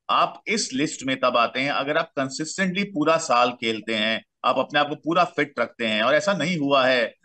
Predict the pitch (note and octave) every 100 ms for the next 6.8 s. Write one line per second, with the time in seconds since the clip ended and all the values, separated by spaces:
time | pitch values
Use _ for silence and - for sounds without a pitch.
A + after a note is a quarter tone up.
0 | _ A#2+ A#2+ B2+ C3+ A#2 B2+ D3 D3 C3+
1 | C#3 C#3+ C3+ C#3 C3 B2+ D#3+ D3 G2 C3+
2 | D3+ A#2 C#3+ - C3 C3 D3 C3+ C3+ C#3
3 | C#3 C#3 C#3 - A#2 C3 D3 D3+ C3+ C#3
4 | C#3 C3+ - _ D3+ C3 B2 B2+ D3 D3
5 | C#3 C#3+ C#3+ C3+ C#3+ D3 D3 - G#2+ A#2
6 | C#3+ D3 D3 B2+ B2 B2+ C3